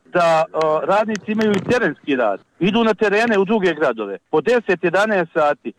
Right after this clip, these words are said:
Niko im ne plaća po dva, tri sata prekovremeno. Svaku subotu rade po deset sati. Ne plaća im. Čak im odbija tri posto od plate zbog puta koji provedu tamo.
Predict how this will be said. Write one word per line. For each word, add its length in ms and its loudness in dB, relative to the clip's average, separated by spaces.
Niko 280 -2
im 60 2
ne 120 2
plaća 340 -2
po 120 -4
dva, 220 0
tri 260 -2
sata 360 0
prekovremeno. 600 -2
Svaku 360 0
subotu 360 -2
rade 280 0
po 120 -4
deset 320 -2
sati. 420 -2
Ne 220 0
plaća 380 0
im. 120 -4
Čak 360 -2
im 160 0
odbija 480 0
tri 280 -2
posto 360 0
od 100 -2
plate 520 0
zbog 260 -2
puta 380 0
koji 280 0
provedu 460 -2
tamo. 280 -8